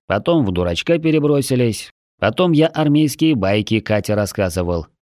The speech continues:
Она вникала, в чём юмор, подробности выясняла, смеялась. Прождали мы до семнадцати тридцати.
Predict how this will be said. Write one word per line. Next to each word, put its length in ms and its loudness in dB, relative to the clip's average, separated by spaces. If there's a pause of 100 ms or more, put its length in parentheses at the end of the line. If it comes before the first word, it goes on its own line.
(120)
Она 280 0
вникала, 720 0
в 60 -20
чём 220 0
юмор, 480 2
подробности 680 -2
выясняла, 760 0
смеялась. 800 -4 (920)
Прождали 580 4
мы 220 4
до 200 2
семнадцати 760 0
тридцати. 720 -4